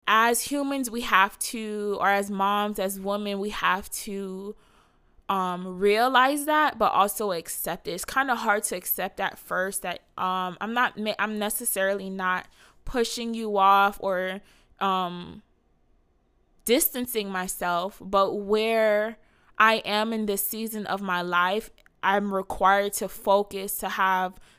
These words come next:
tunnel vision on things that I'm trying to grow,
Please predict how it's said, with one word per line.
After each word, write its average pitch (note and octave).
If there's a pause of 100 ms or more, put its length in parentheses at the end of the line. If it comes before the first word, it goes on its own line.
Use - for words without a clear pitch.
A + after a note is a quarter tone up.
(120)
tunnel B3
vision G#3+
on F#3+
things G3+
that F#3
I'm F3+
trying F#3
to F#3
grow, F#3